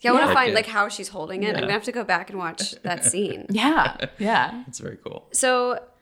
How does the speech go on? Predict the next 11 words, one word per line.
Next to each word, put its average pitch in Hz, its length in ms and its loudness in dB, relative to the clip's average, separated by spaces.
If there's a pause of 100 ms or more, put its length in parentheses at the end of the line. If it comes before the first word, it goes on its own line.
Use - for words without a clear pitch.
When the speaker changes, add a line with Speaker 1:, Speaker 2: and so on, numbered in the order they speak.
(520)
Speaker 1:
I'm 240 180 6
curious, 220 800 -4
like, 180 480 -2 (140)
you 202 160 -6
enter 226 340 -2
the 226 100 -10
park 131 540 -8 (560)
and 196 200 2
you're 220 260 -4
aware 220 520 -4
that 208 300 -8